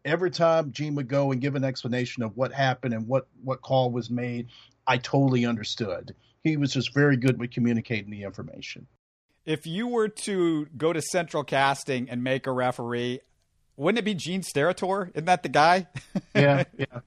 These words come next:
Speaker 1: that pretty much. He would look just like him. <laughs>
Speaker 2: Yeah, he was connected to some of the most memorable calls in recent years, too. That, uh, the,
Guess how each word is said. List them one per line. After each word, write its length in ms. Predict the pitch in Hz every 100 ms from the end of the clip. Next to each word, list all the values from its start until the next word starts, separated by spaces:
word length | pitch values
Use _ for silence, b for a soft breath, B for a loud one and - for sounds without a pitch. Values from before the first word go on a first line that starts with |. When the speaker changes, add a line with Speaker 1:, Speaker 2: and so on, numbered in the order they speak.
| -
Speaker 1:
that 140 | 143
pretty 200 | 160 165
much. 400 | 185 170 143 - _ _ _
He 120 | 113 127
would 160 | 151
look 160 | 143 143
just 220 | - -
like 220 | 151 143
him. 180 | 120 117 - 135 - 139
<laughs> 400 | 139 139 143 143
Speaker 2:
Yeah, 300 | 147 143 135
he 180 | 135 190
was 180 | 240 254
connected 460 | - 220 202 202 180
to 80 | 151
some 200 | 185 175
of 60 |
the 60 | 170
most 240 | 160 160
memorable 340 | 151 175 160 147
calls 460 | - 156 175 151
in 80 | 139
recent 300 | 131 151 139
years, 320 | 123 143 135
too. 260 | - 147 139
That, 180 | 120 107
uh, 220 | 117 117
the, 340 | 127 123 117